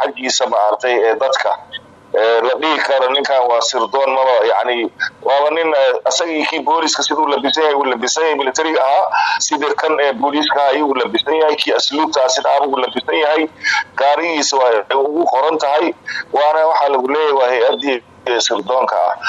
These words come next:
Waxaas oo dhan waxa waaye waa shakliga guud ee koox xataa u baahan in nidaam loo helo oo ayaga maaragtay dadka, ee, hawshaasi maaragtay ayaga loo igmanayo inay ama dadka laga dhex garana loo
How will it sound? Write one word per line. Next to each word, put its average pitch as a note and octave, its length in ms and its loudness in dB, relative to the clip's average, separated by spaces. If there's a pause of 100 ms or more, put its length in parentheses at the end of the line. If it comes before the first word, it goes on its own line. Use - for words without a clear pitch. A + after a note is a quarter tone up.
(140)
Waxaas - 320 0
oo D#3+ 140 2
dhan D#3+ 140 0
waxa C3 280 0
waaye B2+ 180 2
waa A2+ 160 2
shakliga B2 560 -2
guud B2 300 -6
ee G#2+ 120 2
koox B2+ 240 0
xataa G#2 260 -2
u A2+ 120 0
baahan A2 380 0 (360)
in A#2 120 -2 (160)
nidaam A#2+ 460 0 (100)
loo A#2+ 160 2
helo A#2 260 0
oo A#2+ 260 2
ayaga A#2+ 280 0
maaragtay G#2 540 -2 (200)
dadka, C3+ 280 -2
ee, A2+ 460 4
hawshaasi A#2+ 640 0
maaragtay G2+ 540 0
ayaga A#2+ 200 2 (600)
loo - 180 2
igmanayo A2 520 0 (380)
inay C3+ 200 2
ama C3 140 0
dadka - 300 -2
laga B2+ 180 2
dhex - 200 -2
garana B2 360 0
loo A2+ 240 0